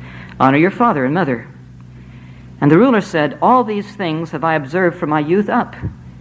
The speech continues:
In verse twenty-two, and when Jesus heard it, he said unto him, "One thing thou lackest yet. Sell all that thou hast and distribute unto the poor, and thou shalt have treasure in heaven, and come,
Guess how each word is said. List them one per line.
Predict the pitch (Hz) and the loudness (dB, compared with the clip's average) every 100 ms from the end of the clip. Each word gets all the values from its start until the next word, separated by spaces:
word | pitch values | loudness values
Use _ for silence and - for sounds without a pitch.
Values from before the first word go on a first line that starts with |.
| - - - | -20 -16 -4
In | 123 | 2
verse | 143 - | 2 2
twenty-two, | 165 147 147 160 202 - - - - - | 0 0 2 2 2 0 -8 -16 -18 -4
and | 131 139 | 2 4
when | 139 | 4
Jesus | 214 262 214 | 2 0 -2
heard | - 220 | -4 -2
it, | 180 - - - - - - - | -2 -4 -12 -20 -20 -20 -20 -20
he | - 185 | -6 -2
said | - 226 | 2 2
unto | 190 | 2
him, | 175 160 147 | 0 -2 -2
"One | 139 247 294 | 0 2 2
thing | 254 226 160 131 139 - - - | 0 -2 0 0 -2 -8 -18 -6
thou | 143 156 | 2 2
lackest | 151 170 202 202 196 - - | 4 0 -2 -4 -10 -12 -10
yet. | 160 139 - - - - - - - - - - - | -4 -4 -6 -14 -20 -20 -20 -20 -20 -20 -20 -20 -18
Sell | - - 247 254 233 | -14 -2 2 2 2
all | 170 214 226 | 4 4 2
that | 202 202 | -2 0
thou | 185 | 0
hast | 175 180 180 214 - - - | 0 -2 -2 -4 -10 -18 -8
and | 156 156 | -4 -4
distribute | 160 - 202 214 208 | -6 -4 -2 0 -2
unto | - 175 151 | -2 -2 -2
the | 127 | -4
poor, | - 165 190 220 - - - - | 0 0 0 -2 -8 -18 -14 0
and | 139 | 4
thou | 139 185 | 6 4
shalt | 208 202 185 | 2 -2 -4
have | 175 151 | -4 -6
treasure | - 214 247 247 202 | -6 -2 0 0 -2
in | 180 | -4
heaven, | 165 127 139 156 - - - | -4 -4 -4 -6 -8 -20 -6
and | 139 143 135 | 0 0 0
come, | - 240 160 151 | 0 0 2 -2